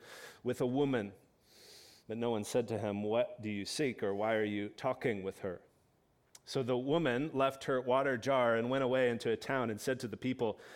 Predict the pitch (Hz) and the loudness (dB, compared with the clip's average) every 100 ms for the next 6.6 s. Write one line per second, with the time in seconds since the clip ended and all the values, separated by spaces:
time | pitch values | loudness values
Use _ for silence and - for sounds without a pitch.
0 | - - 226 220 185 208 208 185 208 208 | -20 0 2 4 2 4 4 4 4 4
1 | 175 165 165 196 190 175 175 185 196 220 | 4 2 0 0 0 0 -2 -2 2 4
2 | 220 202 190 196 - - - 131 151 165 | 4 2 2 0 -6 -10 -2 0 2 0
3 | 165 175 170 123 151 160 131 101 - - | 2 0 0 -2 2 4 4 0 -8 -16
4 | - _ _ _ _ _ _ _ _ - | -20 _ _ _ _ _ _ _ _ 0
5 | 143 131 135 - 107 123 135 156 110 - | 0 2 -2 -2 -2 0 0 0 -4 -4
6 | - 117 151 - - | 0 0 0 -4 -14